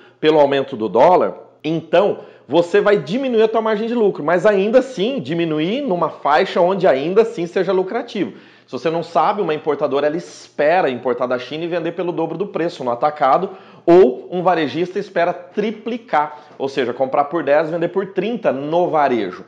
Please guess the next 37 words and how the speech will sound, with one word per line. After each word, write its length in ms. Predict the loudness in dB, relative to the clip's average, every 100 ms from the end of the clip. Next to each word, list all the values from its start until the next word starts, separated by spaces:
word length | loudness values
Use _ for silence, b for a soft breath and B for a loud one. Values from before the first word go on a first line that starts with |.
| B B -6
Essa 200 | -6 -4
é 20 |
uma 100 | -8
expectativa, 840 | -6 -8 -4 -6 -4 -4 -2 -2
não 100 | -2
é 40 | -2
uma 160 | -2
promessa. 540 | -2 -2 0 0 -2 -4
Eu 40 |
tenho 200 | -10 -4
vários 340 | 2 2 2
outros 300 | -2 -4 -6
vídeos 200 | -8 -8
falando 240 | -8 -8 -6
nisso. 260 | -6 -8
Se 60 | -8
você 240 | -12 -12
quiser, 600 | -10 -4 -2 -2 -6 -20 _
segue 260 | -6 -4
um 80 | -4
vídeo 260 | -6 -4 -4
ali 280 | -4 -8 B B B
que 80 | -8
eu 80 | -6
tenho, 340 | -6 -6 -8
que 60 | -10
chama 240 | -8 -8
Tutorial 540 | -8 -6 -2 2 2
de 100 | 0
Como 300 | -6 -6 -6
Encontrar 400 | -6 -6 -6 -4
um 80 | -6
Produto 340 | -6 -8 -8 -8
Lucrativo. 680 | -8 -6 -8 -4 -4 -4 -6 B B B
Coloca 300 | -2 0 0
aqui, 640 | -4 -2 0 0 -2 -6 -4
Tereza, 520 | -2 0 -2 -6